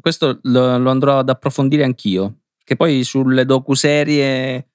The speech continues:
diciamo che c'è chi sta spingendo molto come Netflix, ma vedo che anche Prime Video ci sta mettendo il suo. Sicuramente anche Disney Plus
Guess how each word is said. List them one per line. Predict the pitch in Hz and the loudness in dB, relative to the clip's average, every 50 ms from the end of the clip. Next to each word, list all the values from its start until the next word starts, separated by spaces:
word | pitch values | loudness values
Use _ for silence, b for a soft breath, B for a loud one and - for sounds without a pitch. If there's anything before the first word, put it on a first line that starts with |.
| _ _ | _ _
diciamo | - 156 139 151 156 165 | -8 -2 0 0 0 0
che | 160 151 139 139 117 - | 0 0 0 0 -2 -6
c'è | - - - - 139 - | -10 -6 -4 -4 -4 -4
chi | - - 139 135 | -4 -2 0 0
sta | 131 - - 131 131 | 0 0 -2 -2 -2
spingendo | - - - 131 127 123 123 120 123 120 120 | -2 -2 0 2 2 4 4 2 2 2 2
molto | 123 131 135 123 110 107 - 113 104 | 2 2 2 2 0 0 -2 -2 0
come | 110 107 110 | 0 0 0
Netflix, | 110 117 117 117 - - - 120 113 110 - - - 120 | 0 -2 -2 -4 -8 -6 -4 -4 -4 -2 -4 -4 -2 0
ma | 110 117 | 0 0
vedo | 113 120 120 123 123 | 2 0 0 0 0
che | 110 120 | 0 0
anche | 117 120 117 117 - 120 117 117 117 113 110 107 107 - _ _ _ | 0 0 0 -2 0 2 2 2 2 2 0 -2 -6 -8 _ _ _
Prime | _ - 123 120 117 117 113 113 113 | _ -2 -2 0 0 0 0 0 0
Video | 107 120 123 110 104 107 107 104 104 101 95 95 95 90 87 - _ | 0 0 0 2 2 2 2 2 0 -2 -2 -2 -4 -6 -8 -10 _
ci | - - | -8 -8
sta | 110 - - 113 | -4 -2 0 0
mettendo | 117 117 - 123 117 117 | 0 0 0 2 2 2
il | 117 110 | 2 0
suo. | - - - 98 90 95 92 b b b b | 0 0 0 0 0 0 -2 b b b b
Sicuramente | - 131 - - 123 131 131 135 143 139 123 113 101 - 117 | -8 -4 -2 0 2 2 2 2 2 2 0 0 0 0 0
anche | 120 120 123 117 | 0 0 0 0
Disney | 120 120 117 117 113 110 | 0 0 0 0 0 0
Plus | - 113 117 107 101 - - - | 2 0 0 0 -2 -2 -4 -2